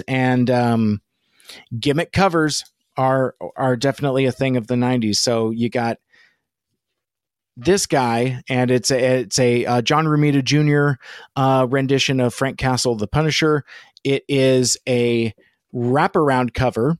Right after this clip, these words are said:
in that, like, it's got the front and the back, and it's just got, um, uh, Frank Castle just, just spewing a bunch of bullets from a, from a Uzi. But then on the other side, you've got a, it's, it is a cardboard die cut cover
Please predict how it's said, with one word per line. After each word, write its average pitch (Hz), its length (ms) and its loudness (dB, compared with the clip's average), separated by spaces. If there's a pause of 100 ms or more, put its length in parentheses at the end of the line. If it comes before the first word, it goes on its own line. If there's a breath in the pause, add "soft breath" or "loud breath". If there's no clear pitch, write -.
(120)
in 123 180 2
that, 123 240 0
like, 120 240 -2
it's 110 160 -6
got 113 180 -4
the 110 60 -12
front - 340 -2
and 120 160 -4
the 98 40 -6
back, 151 440 0
and 110 180 -2
it's 101 200 -2
just - 260 -4
got, 104 240 -2 (460 loud breath)
um, 107 640 0 (140)
uh, 95 260 -2
Frank 135 260 -2
Castle 127 400 0
just, 110 300 -2
just - 280 0
spewing 208 480 2
a 156 60 2
bunch 147 240 0
of 131 80 -2
bullets 123 340 0
from 123 260 2
a, 117 180 0
from 117 240 0
a - 120 -8
Uzi. 113 500 2 (420 loud breath)
But 120 180 -2
then 143 460 2 (460)
on 120 120 0
the 127 120 2
other 127 140 2
side, 135 260 0
you've 120 100 -6
got 120 220 0
a, 117 180 -2 (100)
it's, 123 380 -2
it 131 220 0
is 123 200 2
a 117 120 2
cardboard 131 880 0 (800)
die 185 300 2
cut 139 400 -2
cover 104 540 -2